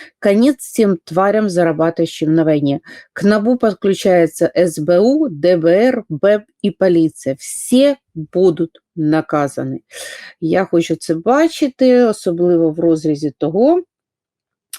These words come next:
що, е, нам пообіцяли, ще раз покажу, показую ск-, скрін, «Сьогодні ждем важне обращення президента».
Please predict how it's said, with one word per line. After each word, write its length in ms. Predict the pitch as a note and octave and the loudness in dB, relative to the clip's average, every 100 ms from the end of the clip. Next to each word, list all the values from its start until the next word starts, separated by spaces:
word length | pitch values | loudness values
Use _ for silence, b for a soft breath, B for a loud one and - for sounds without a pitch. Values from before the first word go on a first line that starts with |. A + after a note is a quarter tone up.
| B B B | B B B
що, 640 | - - - G3 F#3+ D3+ - _ | -16 -12 0 4 4 2 -2 _
е, 60 | F#3 F3+ F3 F3 E3+ E3 | 0 2 4 4 2 2
нам 280 | F3 E3+ | 2 0
пообіцяли, 680 | - G#3+ F#3 F#3+ - D#3+ D3 | 0 -2 -2 -2 -2 0 -2
ще 180 | - D#3+ | -2 -4
раз 120 | D3 | -4
покажу, 600 | - - D#3 C3+ C#3+ D3+ | -6 -4 -4 -4 -4 -4
показую 420 | D#3+ E3 D#3+ D3+ | -4 -2 -2 -4
ск-, 400 | D#3 - _ - | -6 -12 _ -20
скрін, 420 | - - C4+ D#4 C4 | -20 -4 2 2 0
«Сьогодні 760 | - - G3+ F#3 C#4 C#4 C#4+ | -8 -4 0 2 2 4 2
ждем 440 | G#3 - F3 G#3 G#3 | 0 -2 0 0 0
важне 540 | D#3+ F3+ G#3 A3+ F#3+ | 0 0 0 -2 -2
обращення 600 | D#3+ - D#3+ - E3 E3+ D3+ | -2 -4 -6 -4 0 0 -2
президента». 680 | D#3+ D3 D3 C3 C#3 - | -4 -6 -6 -6 -6 -8